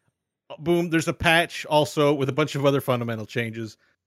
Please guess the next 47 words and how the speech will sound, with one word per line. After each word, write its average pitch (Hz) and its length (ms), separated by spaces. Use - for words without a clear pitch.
and 139 80
that's 139 180
going 143 220
up 135 160
two 165 160
days 117 320
before 143 320
the 143 100
other 143 180
patch 113 380
is 107 100
going 110 300
up." 104 240
And 139 100
I'm 151 100
like, 156 200
"Oh," 196 340
and 160 100
there's 131 120
a 127 40
hot 143 280
fix - 340
mixed 127 260
into 117 180
that. 113 240
And, 117 400
and 113 140
I'm, 113 180
I 123 80
just 143 260
feel 190 160
like 185 220
it's, - 380
there's 139 140
already 151 280
a 147 80
lot 131 240
of 135 100
information 127 540
that 113 80
goes 117 300
into 139 120
patches 143 540
because 113 420
we 123 100
do 123 240
reworks 127 680